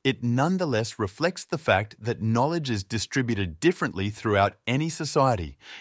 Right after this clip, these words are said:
giving rise to what F A Hayek described as the division of knowledge,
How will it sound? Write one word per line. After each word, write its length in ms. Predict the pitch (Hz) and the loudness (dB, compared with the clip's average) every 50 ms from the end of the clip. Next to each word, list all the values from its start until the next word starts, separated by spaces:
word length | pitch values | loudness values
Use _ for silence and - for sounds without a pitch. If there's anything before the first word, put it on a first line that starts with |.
| - _ - | -18 _ 0
giving 320 | 139 143 143 175 175 156 | 0 2 2 2 0 0
rise 440 | 123 120 107 104 107 113 117 120 110 | 4 4 4 4 4 2 2 0 -4
to 120 | - - | -4 -4
what 300 | 104 90 98 110 113 - - | -2 0 0 0 0 0 -2
F 180 | 131 139 - | -2 -2 -2
A 220 | - 127 135 135 120 | -2 -4 -2 -2 -4
Hayek 480 | 98 95 110 120 117 110 113 113 - | -2 2 2 4 4 4 2 -2 -4
described 600 | - 110 104 - - - 95 92 95 98 98 95 - - | -6 -6 -6 -4 -2 0 2 2 2 2 0 -2 -4 -4
as 320 | 95 90 90 95 92 - _ _ _ _ | -2 -2 -2 -2 -4 -6 _ _ _ _
the 140 | - 101 101 | -6 -4 -4
division 520 | 87 98 87 78 78 98 117 120 120 127 120 | -2 -2 -4 -4 -2 -2 -2 0 0 0 0
of 140 | 117 104 | 0 0
knowledge, 500 | 113 107 104 98 80 67 67 64 - - | 2 2 2 2 0 -2 -8 -12 -16 -18